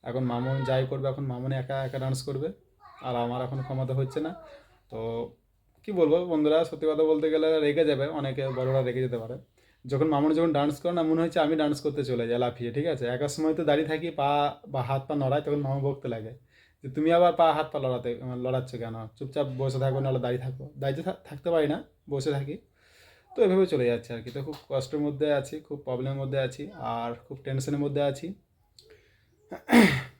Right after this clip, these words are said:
হাসি খুশি তো আগে যেরকম হাসি খুশি, মুখ থেকে হাসি খুশি হতাম, সেটা এখন আর, মানে, ভালো লাগে না, যতদিন না ভালো হচ্ছে পাটা। তো খুব টেনশনের মধ্যেই আছি এখন। তো সেটা মামুন তো দেখতে পাচ্ছে, ওর মুখের অবস্থাটা। রাতের বেলা একের সময় কান্নাকাটিও করে ফেলে, রাতে রাতে ঘুম হয় না একের সময়।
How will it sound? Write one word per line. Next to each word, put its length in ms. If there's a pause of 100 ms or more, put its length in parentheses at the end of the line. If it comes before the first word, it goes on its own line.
(180)
হাসি 220
খুশি 240
তো 100
আগে 180
যেরকম 180
হাসি 260
খুশি, 200
মুখ 180
থেকে 200
হাসি 260
খুশি 220
হতাম, 280
সেটা 320
এখন 140
আর, 140 (540)
মানে, 200
ভালো 200
লাগে 220
না, 120
যতদিন 360
না 120
ভালো 200
হচ্ছে 240
পাটা। 320 (440)
তো 60
খুব 180 (880)
টেনশনের 380
মধ্যেই 220
আছি 200
এখন। 240 (400)
তো 80
সেটা 300
মামুন 360
তো 120
দেখতে 260
পাচ্ছে, 280
ওর 120
মুখের 260
অবস্থাটা। 440 (600)
রাতের 200
বেলা 140
একের 120
সময় 220
কান্নাকাটিও 520
করে 280
ফেলে, 240 (880)
রাতে 240
রাতে 200
ঘুম 280
হয় 140
না 100
একের 160
সময়। 300